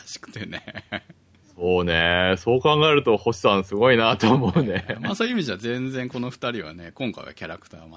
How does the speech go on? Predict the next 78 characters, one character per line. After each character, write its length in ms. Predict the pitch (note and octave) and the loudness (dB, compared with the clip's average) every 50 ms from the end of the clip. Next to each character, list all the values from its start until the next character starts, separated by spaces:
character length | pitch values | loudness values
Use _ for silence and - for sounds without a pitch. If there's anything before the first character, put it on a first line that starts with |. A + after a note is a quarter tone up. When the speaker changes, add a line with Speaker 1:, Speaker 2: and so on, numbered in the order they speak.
| - | -20
Speaker 1:
全 100 | - G#2+ | -18 -18
く 40 | - - | -16 -14
違 220 | - - G#2+ F2+ | -12 -10 -10 -10
っ 20 | |
て 140 | - _ F#2 | -10 _ -12
ま 120 | F#2 F2+ E2 | -12 -12 -12
し 60 | - - | -12 -16
た 80 | - | -20
け 80 | - - | -20 -20
れ 60 | _ _ _ | _ _ _
ど 320 | _ _ _ _ _ D#2 | _ _ _ _ _ -18
も。 460 | D2 C2+ C2+ C#2+ D2 D2+ D2+ D#2 - E2+ | -16 -16 -18 -18 -20 -20 -20 -20 -16 -12
Speaker 2:
う 20 | |
ん。 300 | E2+ D#2+ D#2 D2+ D2 C#2+ C#2+ - - - _ | -10 -10 -10 -10 -12 -14 -18 -20 -20 -20 _
Speaker 1:
あ 140 | - G2 G#2+ | -8 -6 -6
の、 320 | A2 G2+ G2+ G2 G2 G2 | -4 -6 -6 -6 -8 -8
グ 120 | G2+ C3 F#3 | -6 -6 -4
レ 180 | C#4+ F#4+ A4 | -2 2 2
イ 40 | F#4 | 2
ス、 480 | - - C3+ A2+ G#2 F#2+ F2 E2+ E2+ E2+ | 0 0 -4 -4 -4 -4 -4 -6 -10 -12
最 280 | - - - D3+ F#3+ G#3+ | -14 -6 -4 -4 -4 -4
初 160 | - A#3 A3+ | -6 -6 -8
か 160 | - - G#3+ | -6 -8 -6
ら 100 | G3+ G3+ | -6 -6
さ、 260 | - - G3+ D3 G#2+ | -6 -6 -6 -6 -4
や 60 | F#2 G2 | -6 -8
っ 20 | |
ぱ 100 | - - | -8 -10
り 60 | G#2 - | -8 -8
ち 60 | G#2 | -10
ょ 20 | |
っ 20 | - | -10
と 140 | - - | -8 -6
な 100 | A#2 C3 | -6 -6
ん 60 | C3+ A2 | -6 -6
か、 320 | - E2+ D#2 D2 - - _ _ _ _ _ | -8 -8 -8 -8 -10 -14 _ _ _ _ _
陰 200 | - D3+ E3+ F3 | -6 -4 -4 -4
謀 200 | E3+ F3+ F3+ F3 | -2 -2 -2 -2
的 220 | - F3 E3+ E3 E3 | -2 -4 -6 -4 -4
な 100 | D#3+ D3+ | -4 -4
感 220 | - D#3 D#3 D#3 | -4 -4 -4 -4
じ 120 | D#3 D#3 | -6 -6
で 200 | D#3 D3+ D3+ D3+ | -6 -6 -6 -6
ス 80 | D3+ - | -6 -4
タ 140 | - G3 D#3 | -4 -4 -4
ー 20 | |
ト 120 | - F2 E2+ | -4 -8 -14
し 100 | - - | -14 -8
て 120 | - E3 | -6 -4
る 80 | E3 E3+ | -4 -4
も 140 | C3 - | -6 -8
ん 80 | - D#2+ | -10 -14
ね、 80 | F2+ F2 | -18 -12
今 240 | - A2+ G2 D#2+ | -8 -8 -8 -8
回 160 | - - A#1 A1 | -10 -14 -18 -18
も 100 | A#1 C2+ | -16 -10
ね、 120 | E2 F#2+ | -6 -6
や 80 | D#2+ - | -6 -6
っ 20 | - _ | -10 _
ぱ 100 | C2 - | -18 -18
り 60 | - - | -10 -6
ね。 120 | D#2+ - | -4 -2
Speaker 2:
う 40 | G2 | -2
ん。 260 | F#2+ F#2 F2+ F2 F2 - | -2 -2 -4 -6 -8 -4
や 140 | F#2+ A2 - | -2 -2 0
っ 60 | - | 2
ぱ 120 | C#3 A#2+ | 2 2
な 180 | A2 A2+ C#3 F3 | 4 4 2 2
ん 40 | F#3 | 2
か、 560 | - - C#3+ A2+ G2+ F#2+ F#2 F2+ F2+ F2+ - - - - | 0 2 2 4 6 6 4 4 4 2 0 -2 -8 -18
腹 360 | - - - - A#2+ C3 C3+ | -20 -6 0 2 4 4 4
の 80 | C#3 | 4
中 180 | C#3+ C#3+ C3 A#2 | 2 2 2 2
に 160 | G#2 F#2 F2 | 2 0 2
ね、 360 | G2 A#2 G#2+ F#2+ E2+ D#2 D2 - _ _ _ _ _ | 2 4 4 4 2 2 -2 -6 _ _ _ _ _
な 120 | - A2+ A2+ | -6 -4 -2
ん 20 | |
か、 520 | - F#2 F2 E2+ D#2+ - - - - - | 2 4 4 4 4 2 -4 -10 -12 -12